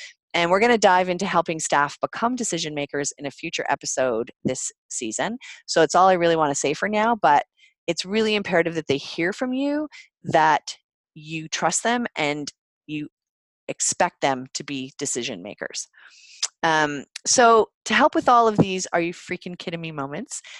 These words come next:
uh, we hope that commiserating with other directors around North America has helped. But we also want to remind us all, so that we don't lose our minds, that when we're faced with these moments, we should think in terms of opportunities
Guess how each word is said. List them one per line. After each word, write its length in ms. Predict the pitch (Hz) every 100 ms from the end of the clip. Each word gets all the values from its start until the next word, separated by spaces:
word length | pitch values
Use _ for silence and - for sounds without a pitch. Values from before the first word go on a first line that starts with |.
| - -
uh, 200 | 156 151
we 140 | 165 196
hope 300 | 196 208 -
that 200 | 165 -
commiserating 560 | - 185 180 175 165 160
with 160 | 156 -
other 220 | 170 165
directors 520 | 151 151 190 233 240
around 500 | 165 156 151 156 160 -
North 260 | 180 170
America 360 | 170 156 170 185
has 200 | 170 156
helped. 400 | 147 156 - - - - - _
But 200 | 170 160
we 100 | 185
also 500 | 190 - 226 220 208 -
want 280 | 180 175 -
to 100 | 175
remind 300 | 165 170 196
us 160 | -
all, 260 | 165 156 156
so 200 | - 147
that 120 | 147
we 80 | 165
don't 180 | 170 190
lose 160 | 180
our 100 | 175
minds, 560 | 165 151 151 156 156 - - _ _ -
that 320 | 175 160 156
when 180 | - 170
we're 120 | 175
faced 280 | 165 220 233
with 80 | 240
these 220 | 226 208
moments, 640 | 226 240 247 180 165 - -
we 360 | 170 170 196 208
should 240 | - 202
think 260 | 196 180 180
in 100 | 165
terms 440 | - 170 165 170
of 100 | 151 -
opportunities 800 | 160 - 147 - 180 180 175 175